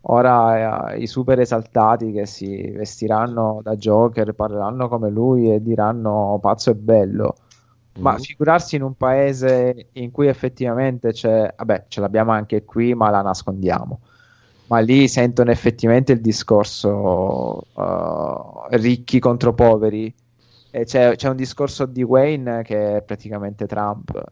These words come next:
Speaker 1: in cui accusa, accusa i poveri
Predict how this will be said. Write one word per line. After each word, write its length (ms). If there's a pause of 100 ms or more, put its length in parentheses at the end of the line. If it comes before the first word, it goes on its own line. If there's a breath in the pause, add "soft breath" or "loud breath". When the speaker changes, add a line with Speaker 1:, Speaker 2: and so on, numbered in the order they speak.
(100)
Speaker 1:
in 180
cui 400
accusa, 760
accusa 440
i 120
poveri 640